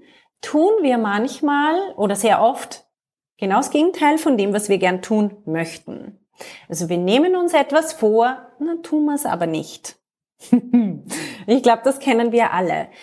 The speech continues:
Wir sagen, wir machen ab jetzt jeden Tag Sport oder wir halten uns an eine bestimmte Diät oder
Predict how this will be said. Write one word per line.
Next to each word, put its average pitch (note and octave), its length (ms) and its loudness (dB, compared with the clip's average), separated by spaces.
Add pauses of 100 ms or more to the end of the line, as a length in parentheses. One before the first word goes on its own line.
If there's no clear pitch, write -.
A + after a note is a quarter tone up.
(160)
Wir G#3 100 0
sagen, A3+ 320 2
wir A3+ 80 2
machen A3 380 -2
ab A3 180 -4
jetzt B3 280 0
jeden D4+ 560 0
Tag A#3+ 380 0
Sport F#3+ 460 0
oder G3 180 -4
wir G#3 240 -2 (180)
halten A3+ 380 0
uns A3+ 140 -4
an A3 120 -4
eine A3 280 -4 (300)
bestimmte B3+ 480 0
Diät F3+ 640 0
oder G#3+ 720 4